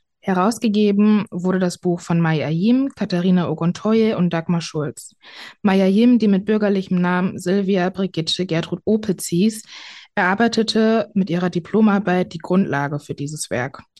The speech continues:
Mit der Unterstützung von Audre Lorde, die für eine Gastprofessur in den achtzigern nach Berlin gekommen war, begeben sich die Frauen um Maya Yim herum wortwörtlich auf die Spurensuche schwarzer deutscher Geschichte.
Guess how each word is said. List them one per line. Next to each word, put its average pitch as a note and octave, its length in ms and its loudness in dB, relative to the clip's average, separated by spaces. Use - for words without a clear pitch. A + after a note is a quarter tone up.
Mit F#3 200 4
der F3+ 100 4
Unterstützung G3+ 640 2
von F#3+ 200 -2
Audre E3 320 -2
Lorde, A3 360 0
die G3 80 0
für - 160 -4
eine E3 200 2
Gastprofessur F#3 760 -2
in E3+ 100 2
den E3+ 120 0
achtzigern F3 500 -2
nach E3 140 0
Berlin G3 300 2
gekommen G#3 440 2
war, F3+ 280 -2
begeben G3+ 360 4
sich F#3+ 180 0
die F#3 120 -4
Frauen F#3 380 0
um E3 180 0
Maya E3+ 260 0
Yim E3+ 220 0
herum F3 500 2
wortwörtlich F#3 840 -2
auf E3 140 -4
die F3 120 -4
Spurensuche F3+ 880 0
schwarzer E3 420 -4
deutscher D#3 340 -4
Geschichte. D3+ 680 -10